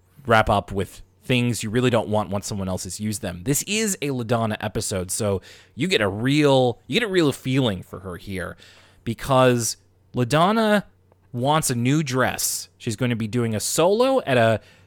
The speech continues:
show at the school called Merry Magicals, which I kinda need a little, wanted a little bit more explanation on. But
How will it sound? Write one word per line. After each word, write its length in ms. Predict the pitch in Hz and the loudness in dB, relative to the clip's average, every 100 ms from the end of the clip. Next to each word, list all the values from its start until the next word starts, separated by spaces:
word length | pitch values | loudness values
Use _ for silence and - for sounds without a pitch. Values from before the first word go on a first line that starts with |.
| _ | _
show 460 | - - 165 165 190 | -12 -2 4 4 2
at 140 | 135 | -2
the 80 | 135 | -4
school 420 | - - 143 131 | -6 -2 0 2
called 300 | 123 123 110 | 0 0 0
Merry 480 | 175 120 139 202 190 | -2 -2 0 0 -2
Magicals, 1000 | 113 101 110 170 240 294 320 320 - - _ | -2 -2 -2 -4 -2 0 0 0 -4 -8 _
which 220 | - - - | -14 -12 -10
I 80 | |
kinda 240 | - - 143 | -6 -4 -2
need 160 | 135 | 0
a 40 | 120 | 0
little, 240 | 117 139 113 | -2 -6 -6
wanted 320 | 117 156 120 | -4 0 2
a 40 | |
little 220 | 110 214 | 2 2
bit 160 | 180 165 | 4 2
more 280 | 131 123 120 - - _ _ _ - | 2 2 0 -6 -20 _ _ _ -10
explanation 600 | 120 - 123 117 117 104 | -8 -2 0 2 2 -2
on. 300 | 92 90 90 - - - _ _ _ - | -2 -4 -6 -12 -20 -20 _ _ _ 0
But 480 | 135 135 123 - | 2 4 2 -4